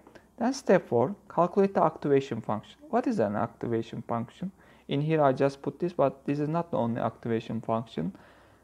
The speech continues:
There are many activation functions. What's an activation function? I said many times <laughs> activation functions.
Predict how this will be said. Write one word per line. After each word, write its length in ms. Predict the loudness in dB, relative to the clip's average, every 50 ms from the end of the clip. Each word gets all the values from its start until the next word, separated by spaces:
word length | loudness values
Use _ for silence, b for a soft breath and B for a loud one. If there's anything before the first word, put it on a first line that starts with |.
| B _
There 140 | 4 4 6
are 100 | 4 4
many 420 | 4 4 4 4 4 4 2 2 -2 -10 -20 _ _ _ _ _ _ 0
activation 520 | 0 0 2 2 2 2 2 0 -4 -4
functions. 420 | -2 -2 -2 -2 -4 -6 -10 -4 0
What's 240 | 2 0 2 2 0
an 180 | 0 0 -2 -4 -8 -14 _ _ _
activation 560 | -6 -6 -6 -6 -2 -2 -2 -2 -2 -6 -6
function? 380 | -4 -4 -4 -4 -6 -8 -6 -2 -2
I 100 | -2 -2
said 180 | 0 -2 -2
many 220 | 0 0 -2 -2 -4
times 260 | -4 -4 -6 -4 -4
<laughs> 100 | -4 -6
activation 540 | -6 -10 -2 2 2 2 2 0 -4 -6 -4
functions. 440 | -4 -6 -8 -8 -10 _ -12 -12 -12